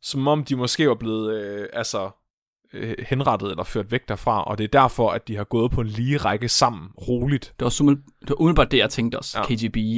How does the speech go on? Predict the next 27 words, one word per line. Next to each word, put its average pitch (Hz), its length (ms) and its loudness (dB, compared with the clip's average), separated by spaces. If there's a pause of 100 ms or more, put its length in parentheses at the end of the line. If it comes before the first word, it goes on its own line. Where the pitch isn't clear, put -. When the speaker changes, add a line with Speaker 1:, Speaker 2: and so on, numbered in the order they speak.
(180)
Speaker 2:
eller, 107 240 -2 (380)
øh, 80 240 -6
militæret 110 440 -4
eller - 100 -10
sådan - 120 -10
noget. - 120 -4
Speaker 1:
Ja. 117 100 0 (1040)
Ham, 202 500 0 (140)
der 139 120 6
stod 135 480 0 (140)
i 143 100 -4
spidsen 175 520 2
for - 140 -2
den 143 180 2
her 160 140 4
efterforskning, 107 840 -4 (480)
øh, - 100 -16 (280)
som 120 300 0
så - 180 2
lukkede 139 340 6
efter 120 200 2
fem 139 200 4
måneder, 113 340 -2
han 120 120 -2
hed 127 180 2
Lev 127 260 6 (100)
Ivanov. 117 440 -2